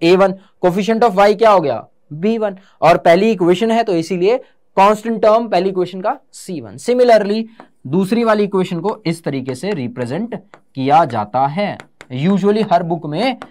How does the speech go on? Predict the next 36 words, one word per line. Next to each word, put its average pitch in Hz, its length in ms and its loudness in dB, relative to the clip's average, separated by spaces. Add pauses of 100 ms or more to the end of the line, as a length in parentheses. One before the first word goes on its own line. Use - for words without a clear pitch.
(200)
मैक्सिमम 196 540 0
चांसेस 190 400 0
होते 151 200 -2
हैं 220 100 -6
कि 220 80 -14
इस - 200 -10
तरीके 139 240 -10
से 196 120 -12
रिप्रेजेंट 127 380 -10
किया 110 160 -12
जाता 104 240 -14
है, 165 140 -14 (240)
first 175 240 0
and 143 160 -6
second। - 300 -20 (1400)
ठीक 156 160 0
है, 214 140 4 (380)
अच्छा, 165 220 4
यहां 170 360 4
पे 220 160 4 (100)
एक 190 180 4
इंपॉर्टेंट 165 480 0
चीज 170 280 -10 (240)
याद 156 340 4
करने, 151 320 -4 (240)
समझने 247 460 2
वाली 110 240 -2
है, 110 140 -12
याद 180 280 4
तो 202 80 -2
क्या 180 140 2
ही 170 120 -2
करने 160 260 -4
वाली 139 200 -4
है। 151 140 -16
देखो, 190 320 0